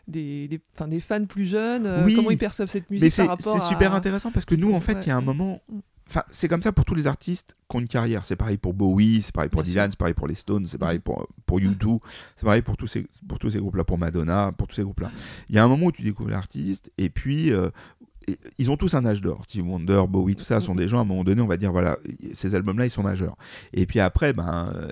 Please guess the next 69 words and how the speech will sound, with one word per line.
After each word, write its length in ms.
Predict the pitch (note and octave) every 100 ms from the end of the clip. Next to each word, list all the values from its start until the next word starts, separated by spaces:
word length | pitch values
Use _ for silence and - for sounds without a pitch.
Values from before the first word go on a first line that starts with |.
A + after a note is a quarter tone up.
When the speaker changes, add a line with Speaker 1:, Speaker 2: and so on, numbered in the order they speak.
| G1+
Speaker 2:
il 80 | -
y 40 |
a 40 | D#2
personne 380 | C3 - C3+
qui 100 | G2+
peut 140 | - F2
se 160 | -
réinventer 800 | G2 F2+ E2+ G2+ F2+ F2+ F2 G2
sans 140 | F2 F#2+
Speaker 1:
Bien 80 | F3
Speaker 2:
cesse. 160 | -
Speaker 1:
sûr. 40 | F#3+
Mm, 360 | - - F#3 F#3
mm. 40 |
Speaker 2:
Donc 160 | G2+ F#2+
après, 340 | F2+ D#3+ F#3 F#3
quand 200 | F#2+ -
ils 120 | G#2
ont 80 | G2
une, 100 | G2
une 160 | - F#2
carrière, 340 | G2+ F2+ C#3
on 60 | E3
va 100 | G2+
considérer 420 | G2+ G2+ G#2+ C#3+
que 120 | D3
les 180 | F#2+ F#2+
a-, 140 | G2 -
les 220 | G2 F#2
albums 300 | F#2+ G2+ G#2
qui 100 | -
vont 140 | G#2 F#2
arriver 400 | F2 F#2+ G2+ G2+
à 60 |
la 80 | F#2
suite 420 | F#2+ - C3+ - -
de 100 | G2+
cet 160 | - G2+
âge 140 | G2
d'or, 160 | D3 C#3+
souvent, 260 | G2 B2+
sont 180 | D3+ G2
un 60 | G2+
peu 100 | A#2
en 120 | G#2
dessous. 160 | F#3
Speaker 1:
Mm. 60 | F3+ - - - - -
Speaker 2:
Mais 160 | A2 A#2+
pourquoi ? 260 | C3 G3
Parce 140 | E3+ -
qu'on 120 | A#2
est 60 |
dans 80 | A2
la 100 | G#2+
comparaison. 540 | G#2 B2+ B2+ A#2 G#2+ F#2+ -
On 40 | G#2
est 20 |
dans 100 | A2+
la 80 | A#2+
comparaison, 440 | B2+ C3 A#2+ C#3+
on 80 | E3
est 20 |
dans 140 | A2+ A2
l'attente. 340 | G2+ G2 - - _ _ -
Aujourd'hui, 300 | A#2 E3 D4
quand 100 | -
t'as 120 | F#2+ G2
un 140 | G2
jeune 320 | G#2+ A#2+ A2